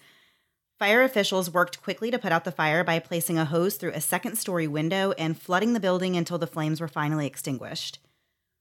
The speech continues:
Once the fire was out, firemen carefully entered the church to investigate the cause of this inferno, but when they searched through the church's attic, they stumbled upon something unsettling.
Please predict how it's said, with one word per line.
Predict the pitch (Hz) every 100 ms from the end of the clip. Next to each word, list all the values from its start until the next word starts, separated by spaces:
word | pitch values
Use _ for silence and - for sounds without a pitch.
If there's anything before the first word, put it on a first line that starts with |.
| _ _ _
Once | 196 214
the | 294
fire | 277 208 180
was | 170 -
out, | 147 160 226 -
firemen | 175 170 185 170
carefully | - 208 226 277 240
entered | 185 190 175
the |
church | 160 170 156 -
to | - 170
investigate | 165 165 214 247 185 135
the |
cause | - - 208 233
of | 190
this | 165 170
inferno, | 151 - 165 147 87 82 - - - -
but | 170
when | 190 190
they | 185
searched | 180 - 240 262
through | 220
the | 190
church's | 185 185 170 -
attic, | 156 147 190 262 226
they | 180
stumbled | 170 190 202
upon | 285 262 220
something | 214 180 175 175 -
unsettling. | 160 160 - 175 131 - -